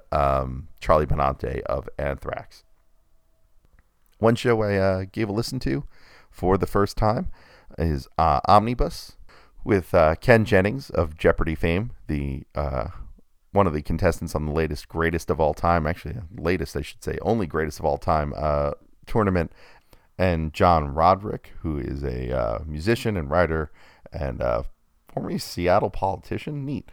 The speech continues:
Um, anyway, that podcast is, is interesting and, and just a good history lesson podcast. I gave a, uh, Valiant Comics podcast a try called, uh, Only the Valiant, uh, O T B,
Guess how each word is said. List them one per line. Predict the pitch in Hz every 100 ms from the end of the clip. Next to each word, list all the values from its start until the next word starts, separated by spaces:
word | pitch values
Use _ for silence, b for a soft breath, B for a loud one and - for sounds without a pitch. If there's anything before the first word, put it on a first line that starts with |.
| B B B -
Um, | 85 85 80 78 - _ _ _ _ _ _ _ _ -
anyway, | 113 82
that | 90 -
podcast | 87 80 80 73 - -
is, | 78 64 -
is | 76 69 65
interesting | 87 80 76 82 76 73
and, | 71 71 67
and | - 71 71
just | - -
a | 92
good | 78 71 - -
history | 82 - 78 73 73 - -
lesson | 78 - 71 69
podcast. | - 69 - 69 71 - - - - _ - _ _ - - -
I | 98
gave | 131 139 113 -
a, | 107 95 85 82
uh, | 80 76 78 - - - -
Valiant | 95 104 98 -
Comics | 90 87 -
podcast | 92 85 - 82 -
a |
try | - 78
called, | - 76 73
uh, | 69 71 B B B
Only | - 110 107
the | 87
Valiant, | 95 92 98 98 B B B B B -
uh, | 78 69
O | 90
T | - 87
B, | 80 82